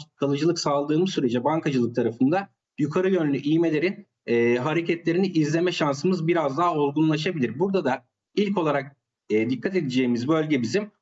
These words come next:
on beş bin iki yüz on dört direnci olacaktır bankacılık endeksi tarafında. E, bist yüz tarafında ise hemen hemen iki gündür direnç tarafında,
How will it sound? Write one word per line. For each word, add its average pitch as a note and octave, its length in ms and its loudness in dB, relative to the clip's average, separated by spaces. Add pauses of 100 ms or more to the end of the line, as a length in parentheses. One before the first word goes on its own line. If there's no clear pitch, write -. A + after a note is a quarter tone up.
on F#3 260 2
beş D#3 200 -2
bin F#3 80 4
iki E3 180 0
yüz E3+ 120 2
on E3 180 4
dört D#3+ 200 0
direnci C#3+ 380 0
olacaktır B2 580 -2
bankacılık C3+ 540 -2
endeksi G2+ 500 0
tarafında. B2 680 -2 (340)
E, A#2 240 0
bist E3 220 -2
yüz A3 140 -2
tarafında G3 420 2
ise F#3+ 260 0
hemen F#3+ 280 0
hemen F#3 280 0
iki F#3+ 200 -4
gündür F#3 360 2
direnç F3+ 280 -2
tarafında, D#3+ 640 0